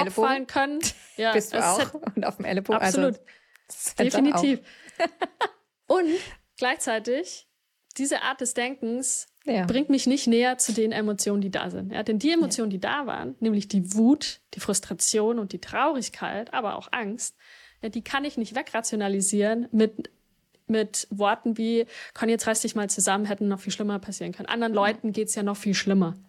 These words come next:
Speaker 1: Ja.
Speaker 2: Solche Sachen, ne? Ähm, ich denke, dass das etwas ist, was oftmals auch einfach automatisch, ne, in uns abläuft, so ein Programm.
Speaker 1: Mhm.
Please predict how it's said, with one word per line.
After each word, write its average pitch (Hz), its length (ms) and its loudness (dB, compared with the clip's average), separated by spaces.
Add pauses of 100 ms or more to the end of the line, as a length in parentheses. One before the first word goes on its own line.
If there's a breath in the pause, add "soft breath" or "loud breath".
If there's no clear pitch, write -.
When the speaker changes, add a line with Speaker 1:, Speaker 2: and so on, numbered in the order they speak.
Speaker 1:
Ja. 254 300 -4
Speaker 2:
Solche 196 320 0
Sachen, 202 400 -4 (100)
ne? 233 240 -8 (440 loud breath)
Ähm, 202 760 2 (600 soft breath)
ich 208 140 -2
denke, 226 220 2
dass 214 140 4
das - 480 2 (300)
etwas 214 400 0
ist, 240 240 2
was 208 460 2
oftmals - 600 -2 (460)
auch 202 140 -6
einfach 220 260 -4
automatisch, 190 880 -2 (320)
ne, 226 200 -4
in 202 140 -2
uns 185 140 0
abläuft, - 420 -4
so - 80 -4
ein 190 60 0
Programm. 247 420 4
Speaker 1:
Mhm. - 100 -12